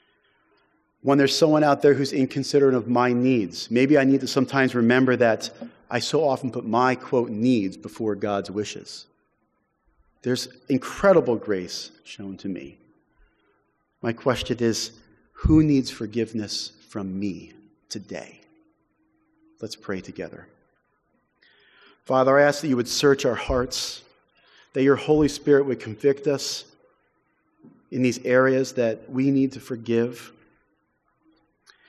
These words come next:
Help us to experience your grace and the forgiveness you give to us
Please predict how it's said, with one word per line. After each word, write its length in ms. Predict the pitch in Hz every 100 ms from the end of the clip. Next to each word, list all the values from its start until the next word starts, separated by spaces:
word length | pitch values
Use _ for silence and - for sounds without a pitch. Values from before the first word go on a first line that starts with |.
| _
Help 280 | - 147 156
us 240 | 135 -
to 500 | - 131 117 113 113 - -
experience 600 | 139 - - 151 143 -
your 140 | 139
grace 600 | 139 123 117 90 - - - _ -
and 160 | 127
the 40 | 131
forgiveness 600 | 139 127 139 135 131 -
you 140 | 135
give 280 | 135 143 139
to 200 | - 117
us 420 | 104 98 - -